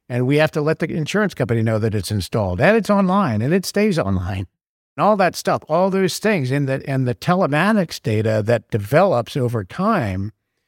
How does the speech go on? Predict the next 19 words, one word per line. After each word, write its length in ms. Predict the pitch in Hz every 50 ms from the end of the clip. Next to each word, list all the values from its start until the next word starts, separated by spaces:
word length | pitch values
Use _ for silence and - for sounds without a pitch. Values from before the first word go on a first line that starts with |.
| _ _ _ -
from 260 | - 156 143 139 127
the, 260 | 123 127 123 113 101 - _ _ -
not 220 | 113 113 135 143
only 220 | 151 143 135 131 127
individual 420 | 139 139 123 156 175 185 190 156
sensors, 420 | 127 - 127 120 - 143 127 110
but 120 | 110 117 -
the 80 | 139
network 320 | 139 165 - - 175 151 -
of 60 | 101
sensors 360 | - 117 110 98 - 104 98
is 140 | 107 98 -
great. 260 | - 113 107 104 104 - _ _ _ _ _ _
But 200 | - - 175 170
those 220 | 175 175 165 -
handshakes 640 | - - 175 220 254 247 - - 131 113 107 101 - 101
back 260 | 110 117 117 107 -
and 160 | 107 101 90
forth 540 | - - 110 98 95 107 123 120 - -